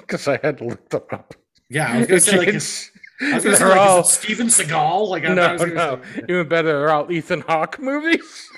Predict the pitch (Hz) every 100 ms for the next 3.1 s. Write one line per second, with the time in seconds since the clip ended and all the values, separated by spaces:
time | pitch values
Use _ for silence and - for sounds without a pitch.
0 | - 180 190 - - - 131 403 453 -
1 | 294 285 285 - - - - - 508 -
2 | 139 135 220 - - 160 135 - - 120
3 | 113